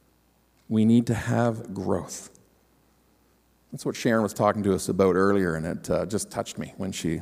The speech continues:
shared it. Peter here puts a nice bow on the present for us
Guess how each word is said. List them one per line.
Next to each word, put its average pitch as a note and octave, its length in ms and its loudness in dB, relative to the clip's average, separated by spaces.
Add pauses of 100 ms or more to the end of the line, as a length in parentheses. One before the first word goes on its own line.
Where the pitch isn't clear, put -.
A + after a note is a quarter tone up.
shared F#2+ 360 2
it. - 140 -6 (1800)
Peter G3 360 6
here B2 260 6
puts - 280 0
a A2+ 60 4
nice C#3 540 4
bow C3 340 6
on A2 160 2
the F#2+ 80 -2
present G2+ 400 0
for - 240 -6
us - 240 -10